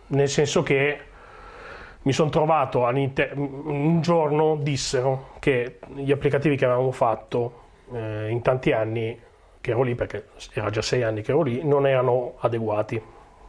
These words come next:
Quindi primo, primo punto, l'orgoglio. Perché quando uno ti dice che que-, l'applicativo che hai fatto non va bene, sfido chiunque a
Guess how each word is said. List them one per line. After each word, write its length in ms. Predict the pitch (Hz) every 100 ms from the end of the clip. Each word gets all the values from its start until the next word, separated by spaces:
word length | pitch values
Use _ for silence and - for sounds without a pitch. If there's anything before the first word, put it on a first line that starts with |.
| -
Quindi 180 | 123 113
primo, 280 | 127 131 120
primo 800 | - 135 120 113 110 107 107 - - 123 120 -
punto, 600 | 131 110 110 110 - - - -
l'orgoglio. 720 | 120 123 123 120 113 113 - - - - - - - - - - - - - - - - - -
Perché 220 | - 120
quando 240 | 120 117 120
uno 100 | 120
ti 80 |
dice 240 | 120 117 113
che 120 | 107
que-, 160 | 131 113
l'applicativo 520 | 110 120 123 127 113
che 100 | 120
hai 60 |
fatto 260 | 113 117 117
non 140 | 110
va 100 | 113
bene, 360 | 110 107 104 101 - - - -
sfido 360 | - - 127 113
chiunque 500 | 120 117 110 107 104
a 180 | 98